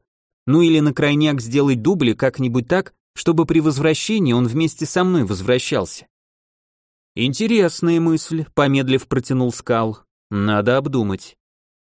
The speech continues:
Я знаю только один артефакт со схожим действием —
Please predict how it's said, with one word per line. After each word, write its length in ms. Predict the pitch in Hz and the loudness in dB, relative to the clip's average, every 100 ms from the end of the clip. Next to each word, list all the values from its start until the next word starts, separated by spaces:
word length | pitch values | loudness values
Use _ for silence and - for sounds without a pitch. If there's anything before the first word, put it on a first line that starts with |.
| _ | _
Я 300 | 101 120 170 | 0 2 2
знаю 340 | 143 165 175 165 | 0 2 2 2
только 340 | 165 156 160 | 2 2 2
один 320 | 160 151 185 | 2 2 2
артефакт 600 | 156 - 123 - 120 104 | 0 0 -4 0 0 0
со 180 | - 113 | -4 -4
схожим 460 | 101 - 98 104 101 | -2 -4 -2 -2 -2
действием — 680 | 101 95 - 87 87 80 | -2 -2 -6 -8 -8 -8